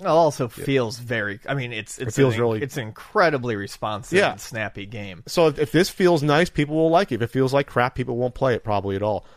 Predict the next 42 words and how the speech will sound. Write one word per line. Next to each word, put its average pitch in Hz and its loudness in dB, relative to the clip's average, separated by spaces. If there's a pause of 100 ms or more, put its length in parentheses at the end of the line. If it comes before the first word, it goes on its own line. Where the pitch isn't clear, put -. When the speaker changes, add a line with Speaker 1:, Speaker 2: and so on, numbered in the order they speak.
(120)
Speaker 2:
The, 127 -2
but 120 -2
the, 185 4
the 139 4
amount 147 2
of 160 2
attention 165 -2
this 123 -2
game's 123 -2
gotten 113 0 (760)
from 127 0
this 117 -2
is, 117 -4 (280)
is 127 -8
insane. 139 0
I'm 139 -4
not 165 0
sure 170 2
if 143 0
they, 135 2
if 120 -6
they 117 -2 (260)
realize 139 2
they'd 113 -2
get 127 -6
this 117 -6
sort 117 -2
of 95 -6
backlash 117 0 (340)
doing 135 2
this. 202 0
I 151 2
don't 151 4
know, 180 4
but 131 4
it, 135 -2
it's 135 -4
worked 120 0
out 156 4
for - -4
them 127 0
because 123 -2